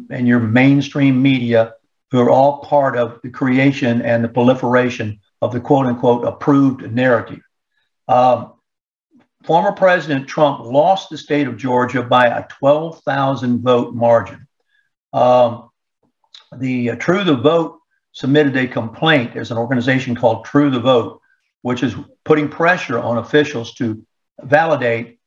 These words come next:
uh, these numbers, uh, submitted a complaint to Raffensperger's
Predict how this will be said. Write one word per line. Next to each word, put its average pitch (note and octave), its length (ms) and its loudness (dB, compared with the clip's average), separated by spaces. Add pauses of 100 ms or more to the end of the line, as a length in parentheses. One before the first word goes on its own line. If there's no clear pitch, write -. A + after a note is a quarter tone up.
(180)
uh, A2+ 360 -2
these A#2+ 260 -2
numbers, A2+ 420 -2 (520)
uh, B2 220 4
submitted E3+ 420 0
a D#3+ 80 0
complaint D3+ 540 -2
to B2 80 -10
Raffensperger's C3+ 960 -2